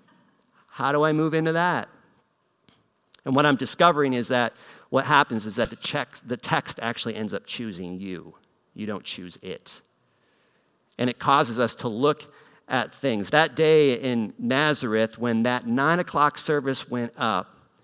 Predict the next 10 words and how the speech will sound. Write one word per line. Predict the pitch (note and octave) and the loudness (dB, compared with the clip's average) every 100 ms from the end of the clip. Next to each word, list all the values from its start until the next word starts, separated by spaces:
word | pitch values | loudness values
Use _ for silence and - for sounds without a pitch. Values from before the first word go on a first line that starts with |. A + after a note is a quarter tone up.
| - | -8
people | E3+ D3 C3+ | -4 -2 0
were | A#2+ | 0
pumped | G#2+ - - E3+ A2+ - | -2 -6 0 0 0 -8
because | A#2+ C3 A2+ | -10 -6 -6
the | - | -8
premier | - C#3 B2+ D#3+ D#3+ | -6 -2 -2 0 0
rabbi | C#3+ D3+ C#3+ C3 | 2 2 2 0
of | B2 G#2+ | -2 -4
the | B2+ | -10
day | - D#3+ E3 D3 A#2 | -6 -6 -2 -2 -2